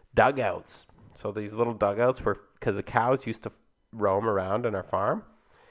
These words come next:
and there's little dugouts. They're like little lakes. It's, like, the size of a hockey rink, and the cows just go up and drink out of it. Nice. That was such a nice thing to have as a kid because I got to go play hockey wherever I wanted, whenever I wanted. I had my own rink.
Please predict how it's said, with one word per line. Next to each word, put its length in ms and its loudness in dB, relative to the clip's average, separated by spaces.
and 80 -8
there's 160 -6
little 120 0
dugouts. 380 0
They're 80 0
like 160 2
little 180 0
lakes. 500 -6
It's, 80 -20
like, 140 -6
the 80 -14
size 280 4
of 60 -4
a 40 2
hockey 360 0
rink, 500 0
and 120 -6
the 80 -4
cows 280 -4
just 160 -10
go 120 0
up 100 -4
and 100 -6
drink 220 -2
out 100 -2
of 80 -6
it. 200 -8
Nice. 800 -2
That 100 -2
was 160 2
such 240 -2
a 60 0
nice 260 -2
thing 200 -4
to 40 -4
have 220 -2
as 120 -8
a 40 -14
kid 320 -4
because 240 -8
I 80 -6
got 200 -12
to 60 -18
go 140 -10
play 180 -6
hockey 480 -2
wherever 360 -4
I 80 -8
wanted, 320 -4
whenever 340 -4
I 60 -4
wanted. 340 -4
I 40 -12
had 180 -8
my 120 -8
own 200 -6
rink. 340 -10